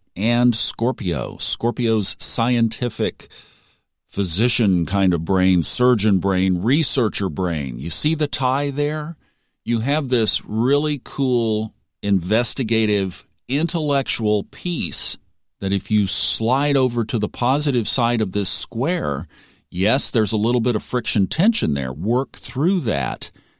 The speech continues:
and you could have this massive breakthrough in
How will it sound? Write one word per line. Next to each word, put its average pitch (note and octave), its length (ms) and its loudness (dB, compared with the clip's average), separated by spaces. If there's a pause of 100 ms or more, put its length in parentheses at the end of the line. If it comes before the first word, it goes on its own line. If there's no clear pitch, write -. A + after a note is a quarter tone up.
(260)
and G2 120 4
you A#2 200 6
could C3 160 2
have G#2 260 2
this F2 240 -2
massive F#2+ 840 0
breakthrough D#2+ 840 -2 (480)
in G#2 500 2